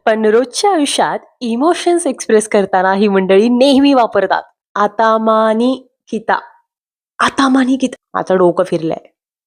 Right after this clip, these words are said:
दुसरं, <sighs> "हे कोमो, हे कोमो, I feel down." मला खूप लो फील होतंय. तिसरं,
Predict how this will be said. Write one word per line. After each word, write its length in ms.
दुसरं, 480
<sighs> 680
"हे 340
कोमो, 760
हे 260
कोमो, 880
I 160
feel 420
down." 580
मला 220
खूप 200
लो 220
फील 260
होतंय. 380
तिसरं, 320